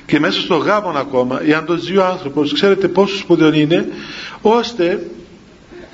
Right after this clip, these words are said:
και στην κοινωνική του ζωή να μάθει να συγχωρεί τους άλλους ανθρώπους,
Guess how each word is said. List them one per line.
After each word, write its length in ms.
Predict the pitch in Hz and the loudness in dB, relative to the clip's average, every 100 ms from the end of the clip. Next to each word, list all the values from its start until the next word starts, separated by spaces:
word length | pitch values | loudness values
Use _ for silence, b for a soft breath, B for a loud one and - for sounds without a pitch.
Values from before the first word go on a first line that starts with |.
| B B B B B 214 | B B B B B -2
και 160 | 208 | 0
στην 180 | 220 233 | 0 2
κοινωνική 480 | 220 214 185 - 220 | 2 4 2 0 0
του 160 | 202 185 | 2 2
ζωή 520 | 147 147 139 - - - - - - B B B | 4 2 2 0 -6 -10 -12 -14 -14 B B B
να 120 | 165 | -2
μάθει 260 | 160 208 214 | 0 -2 0
να 80 | 208 | -2
συγχωρεί 440 | 208 208 185 170 | -2 0 0 0
τους 160 | 175 196 | 0 0
άλλους 240 | 190 180 | 0 -2
ανθρώπους, 680 | 160 - 151 147 147 156 156 | -6 -2 0 2 0 -2 -2